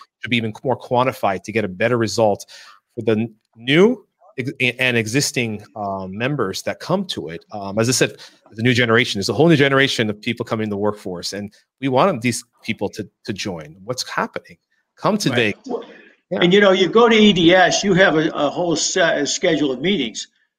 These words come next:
Speaker 1: Yeah.
Speaker 2: but you have a lot of unplanned meetings that you end up having. You know, uh, you run into somebody at the bar afterwards, you run into somebody at lunch, and,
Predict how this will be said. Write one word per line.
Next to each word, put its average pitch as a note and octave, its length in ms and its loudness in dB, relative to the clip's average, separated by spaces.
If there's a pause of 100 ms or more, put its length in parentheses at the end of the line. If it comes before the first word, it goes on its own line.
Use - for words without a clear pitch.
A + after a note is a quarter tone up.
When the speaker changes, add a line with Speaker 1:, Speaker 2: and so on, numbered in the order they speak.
(160)
Speaker 1:
Yeah. E3 80 -4
Speaker 2:
but F3 120 -2
you G#3 140 4
have F#3+ 220 4
a F3 40 0
lot F3+ 280 4
of D#3+ 80 2
unplanned F#3+ 460 0
meetings D3 340 -2
that E3 140 -2
you D#3+ 140 2
end E3+ 140 0
up D#3+ 120 -2
having. F#3 420 -2
You D#3 100 -10
know, C3 260 -2
uh, C#3+ 160 -2
you E3 220 0
run E3+ 180 2
into D#3+ 160 -2
somebody E3 420 -6
at D3+ 80 -4
the D3 100 -6
bar D#3+ 340 2
afterwards, D3+ 500 0
you C#3 140 0
run E3+ 180 0
into D#3+ 140 -2
somebody D#3 360 -4
at C#3+ 80 -4
lunch, E3 360 -2
and, B2 140 -4